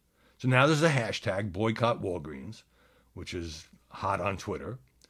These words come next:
fueled by abortion rights supporters who are angry that this company will not dispense abortion pills in twenty-one states.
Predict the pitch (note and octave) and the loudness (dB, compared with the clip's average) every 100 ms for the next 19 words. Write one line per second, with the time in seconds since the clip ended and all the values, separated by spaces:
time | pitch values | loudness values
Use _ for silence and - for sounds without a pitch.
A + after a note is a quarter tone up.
0 | _ _ _ _ - B2+ B2+ B2 A#2+ G#2 | _ _ _ _ 0 2 6 6 4 2
1 | A#2 C#3+ C#3+ D3 B2 A#2+ A#2+ - B2+ - | 6 6 6 4 4 4 4 2 -2 2
2 | F3+ A3+ D3+ B2+ C3+ C#3 D3 G3+ B3 C#3 | 8 10 10 6 6 6 4 4 6 4
3 | - - _ _ _ _ _ - _ - | 0 -12 _ _ _ _ _ -20 _ -12
4 | - B2+ - A#2 G2 G2 E2 B2 C#3 _ | -4 -4 0 0 0 -4 -4 -8 -10 _
5 | _ _ _ _ _ _ _ _ _ _ | _ _ _ _ _ _ _ _ _ _
6 | _ - G2+ G2+ A2+ B2 A#2+ - G#2 G2+ | _ -10 -4 0 0 0 -4 -2 -2 -2
7 | - _ - F#2+ G#2+ F#2+ G2+ G#2 F#2+ G#2 | -8 _ -12 -6 -4 -4 -4 -4 -4 -6
8 | G2+ G#2 A2 A2+ G#2+ G#2 - F3 D#3 - | -6 -2 0 0 0 -2 0 2 2 -2
9 | - | -14